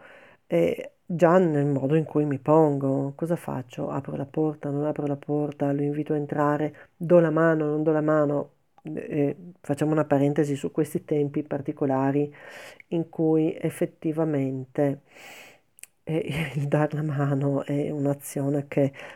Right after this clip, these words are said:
è quasi vietata per legge, mi viene da dire, ma è, in una situazione normale la manifestazione dell'accoglienza è una manifestazione di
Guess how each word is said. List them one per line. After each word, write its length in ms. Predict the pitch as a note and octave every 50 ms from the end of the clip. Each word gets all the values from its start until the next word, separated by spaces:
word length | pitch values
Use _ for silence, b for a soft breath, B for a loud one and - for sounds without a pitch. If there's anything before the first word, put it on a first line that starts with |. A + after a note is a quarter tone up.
| B B _
è 320 | - E3 D#3+ - D#3+ D#3 -
quasi 280 | - D#3+ C#3+ C3 D#3
vietata 420 | D3 D3 C#3 C#3 - D3 C#3+ D3 C#3
per 160 | - D3 -
legge, 420 | F3 F#3+ E3+ D3+ D3+ - C#3+ C#3 - -
mi 140 | E3 C#3+
viene 200 | C#3 C#3 C3+ C3+
da 120 | C3+ C#3 C3+
dire, 380 | D3+ D3+ C#3 C#3 C#3 C3+ C3 B B B B B B B
ma 360 | E3 D#3+ E3 E3 D#3+ D#3 -
è, 120 | - E3+
in 640 | E3 D#3+ D#3+ D#3 D3+ D3 C#3 - - _ - E3 D#3+ E3+
una 160 | F3 E3 D3+
situazione 540 | C#3 - D#3+ D#3 D#3 C#3+ - - E3+ D#3+ C#3+
normale 840 | C#3+ D3+ E3+ E3+ F#3+ F#3+ D#3 C3+ C3+ C3+ C3+ C3+ C#3 D3 D#3 D#3+ B B B B B B
la 120 | - E3 E3
manifestazione 720 | E3 E3 D3+ D3 C#3+ - D#3+ D3+ D3+ C#3+ D3 - E3+ E3 D#3
dell'accoglienza 1200 | D3 C#3 C#3+ C#3+ - - - - D#3+ D#3 D#3 D3+ F3+ E3+ E3 D3+ D3 D3 C#3 - - E3 D#3+ E3
è 120 | - - E3
una 180 | D#3+ D#3+ D#3
manifestazione 720 | D3+ D3 C#3+ D3 D3 C#3+ - D3+ - E3 - - D#3 D#3 D3+
di 240 | D3 D3+ D#3 D#3+ D#3+